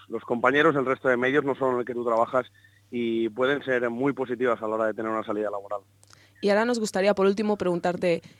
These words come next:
Speaker 2: ¿qué tiene la U M H para recomendarla a alguien que esté pensando en estudiar periodismo? ¿Qué es eso que tiene la U M H que te decir, "Ven aquí a estudiarlo"?
Speaker 1: Pues la verdad es que, como estaba escuchando, que, que estaban comentando algunos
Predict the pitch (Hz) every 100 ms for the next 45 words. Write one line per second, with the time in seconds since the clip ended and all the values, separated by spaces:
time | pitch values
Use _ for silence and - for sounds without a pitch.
0 | _ _ _ _ 294 294 254 214 185 214
1 | 233 214 208 - 269 247 208 185 185 180
2 | 175 185 196 180 180 220 240 226 180 -
3 | 190 180 175 165 208 220 196 165 165 175
4 | 170 160 143 139 143 143 - 254 220 202
5 | 180 175 170 170 170 170 170 175 165 160
6 | 160 151 143 - 165 202 170 123 151 139
7 | 147 135 127 131 135 _ _ _ - -
8 | - - _ _ 127 127 131 131 147 -
9 | 180 175 165 147 139 131 143 127 127 123
10 | 123 120 123 147 156 156 - 156 - 143
11 | 165 - _ 131 123 120 123 123 123 120
12 | 127 120 117 117 117 113